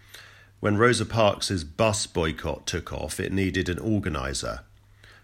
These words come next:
Emmett Till had been lynched in Mississippi a few months earlier, so violent retaliation seemed on the cards.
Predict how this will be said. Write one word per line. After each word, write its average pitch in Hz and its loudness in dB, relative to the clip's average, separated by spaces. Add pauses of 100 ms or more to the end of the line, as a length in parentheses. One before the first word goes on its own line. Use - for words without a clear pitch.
(140)
Emmett 107 2
Till 92 2
had 90 -2
been 92 2
lynched - 0 (160)
in 90 -2
Mississippi 92 -2
a 82 -2
few 95 -2
months 85 -2
earlier, 82 -2 (560)
so 104 -2
violent 92 2
retaliation 92 0
seemed 85 -4
on 80 -2
the 76 -8
cards. 71 -4